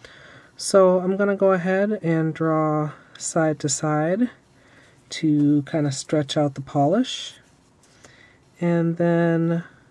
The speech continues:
I'm gonna go up and down, drawing in some chevron shapes, or if they kinda look like stripes, that's also okay. You could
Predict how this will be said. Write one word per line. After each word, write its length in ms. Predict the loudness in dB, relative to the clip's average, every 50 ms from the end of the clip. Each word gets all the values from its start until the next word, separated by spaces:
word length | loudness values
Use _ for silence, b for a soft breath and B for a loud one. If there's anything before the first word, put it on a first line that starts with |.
| B B -6
I'm 120 | -4 -2
gonna 200 | 0 0 0 0
go 300 | 0 0 0 0 0 -2 -4 -8
up 180 | -10 -6 -4
and 140 | -2 -2 0
down, 640 | 0 0 0 2 2 0 0 0 -2 -2 -4 -6 -8 -12 _ _ _ _ b b b b b b b b b b b b b _ -6
drawing 380 | -2 0 2 2 2 2 2
in 200 | 0 0 0 -2
some 200 | -4 -2 -2 -2
chevron 600 | -2 -2 -2 0 0 0 0 2 2 2 2 0
shapes, 960 | -2 -2 -2 0 0 2 0 0 -4 _ -12 -12 -10 -8 -8 -8 -8 -10 -12 b b b b b b b b b b b b b b b b _ _ -4
or 300 | -2 0 2 2 2 0
if 100 | -2 -2
they 120 | -4 -4
kinda 260 | -2 -2 0 0 2
look 160 | 0 0 0 -2
like 160 | -2 -2 -4
stripes, 600 | -8 -12 -4 0 2 2 2 2 0 -4 -10 -10
that's 320 | -6 -4 -4 -4 -4 -2 -2
also 320 | -2 -2 -2 -4 -6 -2
okay. 600 | -2 -2 -2 -2 0 2 2 4 4 2 0 -4 b b b b b b b b _ b b b b b b b b b b b b b b b b b b _
You 140 | -8 -6 -6
could 680 | -6 -8 -2 2 4 4 6 4 4 2 2 0 -2